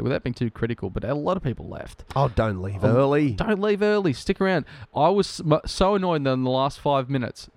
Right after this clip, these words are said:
Speaker 1: that a Bulldogs chant went up and was louder than
Speaker 2: Oh.
Speaker 1: any Newcastle chant that was around the ground.
Speaker 2: Yeah, I heard that over Fox League. It was embarrassing.
Speaker 1: And it was just the Bulldog, duh, duh, duh, Bull-, 'cause that's all Bulldogs supporters can, can grasp is a very
Speaker 2: <laughs>
Speaker 1: simple three and three.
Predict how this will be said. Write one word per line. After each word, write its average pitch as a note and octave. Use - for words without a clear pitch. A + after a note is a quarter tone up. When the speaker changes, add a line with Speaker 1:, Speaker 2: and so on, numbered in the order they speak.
Speaker 1:
that B2
a A2+
Bulldogs B2
chant G#2
went -
up -
and A#2+
was A2
louder B2+
than B2+
Speaker 2:
Oh. A#2+
Speaker 1:
any C3+
Newcastle C3
chant A2+
that G#2+
was G#2+
around G#2+
the G#2
ground. -
Speaker 2:
Yeah, A#2
I G#2+
heard G#2+
that G#2
over G2
Fox -
League. G#2
It G2+
was G2
embarrassing. G#2
Speaker 1:
And D3
it C#3+
was C#3
just D#3+
the B2+
Bulldog, C3+
duh, -
duh, B2+
duh, A2
Bull-, D3
'cause C#3
that's D3+
all C3
Bulldogs A#2+
supporters A#2
can, A2+
can B2
grasp A#2+
is -
a C3+
very C3+
Speaker 2:
<laughs> -
Speaker 1:
simple B2
three B2
and A2+
three. A#2+